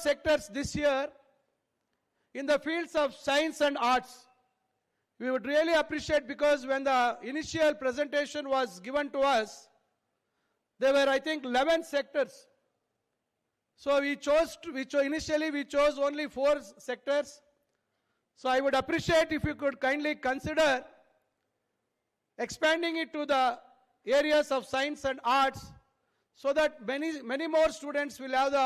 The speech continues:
opportunity, depending on their choices, as to what they can pursue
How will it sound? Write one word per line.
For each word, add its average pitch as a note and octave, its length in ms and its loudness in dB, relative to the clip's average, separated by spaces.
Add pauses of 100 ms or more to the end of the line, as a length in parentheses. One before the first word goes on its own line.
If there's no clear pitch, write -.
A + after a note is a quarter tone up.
opportunity, C#4 640 -4 (1200)
depending D4+ 460 0
on C#4 300 -2
their C#4 180 6 (200)
choices, C4 640 0 (500)
as C4 240 0
to D4 120 -2 (480)
what D4 220 4 (140)
they C4+ 100 4
can C4 360 -4
pursue C4 580 -4